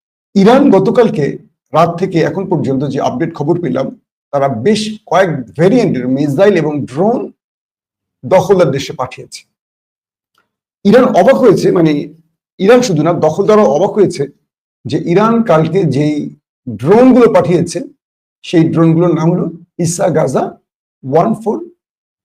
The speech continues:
আহ, ওয়ান ফর্টি নাইন বা ওয়ান ফর্টি সেভেন, এরকম একটি নাম। এই ড্রোনটি যখন দখলদারদের মধ্যে অ্যাটাক করে,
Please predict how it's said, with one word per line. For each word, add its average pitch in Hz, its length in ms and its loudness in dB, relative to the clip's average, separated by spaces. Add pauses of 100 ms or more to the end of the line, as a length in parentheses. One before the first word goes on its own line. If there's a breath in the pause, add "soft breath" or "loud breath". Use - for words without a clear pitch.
(200)
আহ, 120 280 -6 (160)
ওয়ান 175 180 2 (160)
ফর্টি 175 280 -2
নাইন 160 140 0
বা 151 100 0
ওয়ান 156 240 -2
ফর্টি 131 280 -2
সেভেন, - 240 -10 (240)
এরকম 151 300 -4
একটি 147 200 -10
নাম। - 100 -12 (1600)
এই 185 140 6 (160)
ড্রোনটি 226 440 4 (180)
যখন 165 300 2 (200)
দখলদারদের 170 640 2 (100)
মধ্যে 143 380 -2 (880)
অ্যাটাক 220 380 2
করে, - 180 -12